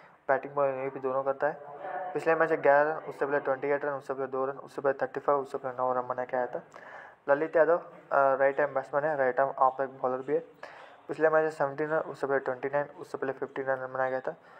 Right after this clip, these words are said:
उससे पहले पाँच रन बनाया गया था। तो player अच्छा है, batting से अच्छा performance करके आ रहा है।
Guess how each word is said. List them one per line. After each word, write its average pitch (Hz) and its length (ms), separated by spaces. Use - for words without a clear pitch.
उससे 151 180
पहले 143 160
पाँच 135 320
रन 131 120
बनाया 127 180
गया 131 120
था। 160 140
तो 139 320
player 147 420
अच्छा 143 240
है, 151 60
batting 135 280
से - 140
अच्छा 127 200
performance 135 380
करके 135 260
आ 135 40
रहा 151 100
है। - 60